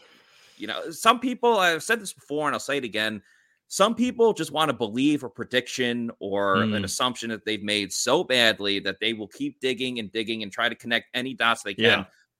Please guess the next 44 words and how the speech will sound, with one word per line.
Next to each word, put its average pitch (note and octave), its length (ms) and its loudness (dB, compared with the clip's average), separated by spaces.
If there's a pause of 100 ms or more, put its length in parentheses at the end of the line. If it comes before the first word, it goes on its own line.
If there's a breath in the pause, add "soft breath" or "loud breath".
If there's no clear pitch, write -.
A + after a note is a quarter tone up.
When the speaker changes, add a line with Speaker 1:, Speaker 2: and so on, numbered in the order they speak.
Speaker 1:
when G#3 180 2
there's A#3 140 0
just B3+ 200 -6
not F3 200 2
a - 20 -6
story F#2 440 -6
there. D#2+ 340 -2
I - 20 2
mean, E3 180 0
we G3+ 120 -2
Speaker 2:
Right. F#3 100 -2
Speaker 1:
pointed A3+ 280 2
to G3 120 0
it F3 80 2
a D3+ 40 0
million C#3+ 380 -2
times. G#2+ 440 -2 (260)
Brady C3+ 320 2
was B2 220 -2
at D#3 220 6
the E3+ 60 -8
press E3 300 2
conference D#3 640 -2
when B2 400 0
Bruce C3+ 280 -4
Arians C#3 260 0
retired B2 500 2
and A2 160 -2
they G#2+ 300 2 (220)
introduced B2 420 -2
Todd B2 240 4
Bowles A2+ 280 0
as F#2+ 40 -20
the G#2 100 -6
head G#2+ 220 -4
coach. G#2+ 320 -2 (340)
Brady D3+ 320 6
was C3+ 360 2
recruiting D#3+ 840 0 (320)
Russell D3 320 2
Gage, D3 500 2 (240)
Speaker 2:
Mm-hmm. D#3 40 2
Speaker 1:
FaceTiming C3+ 720 2
him. B2+ 320 0